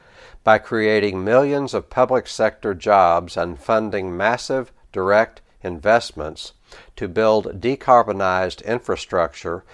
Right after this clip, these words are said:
in critical sectors like renewable energy, regenerative agriculture, soil and ecosystem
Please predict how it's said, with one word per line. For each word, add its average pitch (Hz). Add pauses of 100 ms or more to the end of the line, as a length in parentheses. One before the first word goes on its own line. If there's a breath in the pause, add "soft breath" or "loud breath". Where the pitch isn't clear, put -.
(140 loud breath)
in 95
critical 147
sectors 82 (220 soft breath)
like 92 (680 soft breath)
renewable 110
energy, 123 (560 soft breath)
regenerative 117
agriculture, 95 (600 soft breath)
soil 175
and 104
ecosystem 95